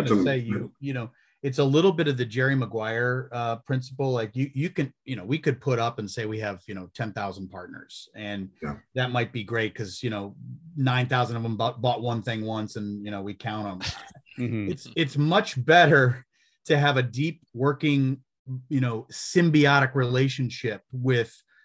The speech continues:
Speaker 1: a smaller number of partners, right? And, and I think that's in our phase of development where we're really focused now at, at Vertiv. It's really to build the right amount of partners that, that care as much about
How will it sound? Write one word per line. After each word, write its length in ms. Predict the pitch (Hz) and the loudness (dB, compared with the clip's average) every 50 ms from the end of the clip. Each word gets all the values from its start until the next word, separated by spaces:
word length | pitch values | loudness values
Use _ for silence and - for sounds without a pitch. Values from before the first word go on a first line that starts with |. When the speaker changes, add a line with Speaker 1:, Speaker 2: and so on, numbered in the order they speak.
| _ _ _ _ - | _ _ _ _ -4
Speaker 1:
a 60 | 131 127 | -4 -4
smaller 580 | - - - - 156 151 156 160 160 151 135 127 | -4 -2 0 4 6 6 8 8 8 6 6 4
number 540 | 127 127 131 135 139 139 127 120 110 110 | 4 4 6 6 6 6 4 4 2 0
of 240 | - 110 110 104 95 _ | -4 -6 -8 -8 -10 _
partners, 640 | - - 120 107 107 110 107 101 95 98 110 - - - | -4 -4 -4 -4 -4 -6 -8 -10 -10 -12 -14 -14 -8 -4
right? 340 | 123 117 113 120 123 135 127 | -2 0 0 2 0 0 0
And, 300 | 135 127 123 120 117 127 | 0 0 2 2 0 -2
and 140 | 120 123 123 | 0 2 2
I 80 | 123 127 | 2 2
think 220 | 127 - 160 - | 2 0 0 2
that's 280 | - 156 147 131 - - | 4 2 2 2 -2 -10
in 200 | - - 143 139 | -6 -2 2 4
our 180 | 131 131 139 143 | 6 6 6 4
phase 280 | 135 - 147 143 127 127 | 4 4 4 4 4 2
of 100 | 120 113 | -2 -2
development 480 | 120 110 123 123 127 127 117 117 117 117 | -2 0 0 0 0 0 -2 -4 -4 -2
where 160 | 117 117 113 | -2 0 0
we're 120 | 113 113 | 0 -2
really 340 | 110 107 117 135 135 139 127 | -2 2 2 4 4 4 2
focused 500 | 127 - 127 113 104 - 110 101 - - | 0 0 -2 -2 -2 -4 -6 -8 -4 -2
now 440 | 127 117 117 113 110 107 104 107 - _ - | 0 0 2 2 0 -2 -4 -6 -10 _ -10
at, 200 | 113 110 110 - 113 | -10 -8 -8 -8 -10
at 200 | 110 101 - 98 | -10 -10 -6 0
Vertiv. 420 | 117 127 131 127 113 98 92 90 _ _ _ _ _ _ _ _ _ | 2 4 4 4 4 2 -2 -6 _ _ _ _ _ _ _ _ _
It's 300 | - 135 127 127 - - | -2 -2 -2 -2 -2 0
really 380 | 123 127 139 151 147 139 127 123 | 4 4 6 6 6 6 4 2
to 600 | 127 - - 139 131 123 120 113 113 113 107 - _ _ _ _ _ _ _ - | 0 -2 0 2 2 2 2 0 -2 -4 -6 -8 _ _ _ _ _ _ _ 4
build 200 | 135 151 165 156 | 6 6 6 8
the 80 | 135 131 | 6 4
right 320 | 117 120 131 131 139 135 | 4 6 4 4 6 4
amount 560 | 123 123 120 120 120 120 123 123 123 131 131 - _ _ - | 4 2 0 0 0 2 2 2 0 -2 -4 -8 _ _ -12
of 160 | 117 - - | -12 -12 -6
partners 480 | - 156 - 120 117 123 117 110 95 92 | -2 0 0 0 0 -2 -2 -2 -2 -2
that, 260 | 120 110 107 - - _ _ _ - | -2 -2 -2 -4 -10 _ _ _ -2
that 260 | 135 139 131 - - | 0 0 0 -2 -2
care 260 | - 180 180 180 170 | 2 4 6 6 6
as 140 | 156 135 131 | 6 6 4
much 240 | 147 151 139 - - | 4 2 2 2 2
about 400 | 135 123 131 127 127 123 123 | 4 4 4 4 4 2 -2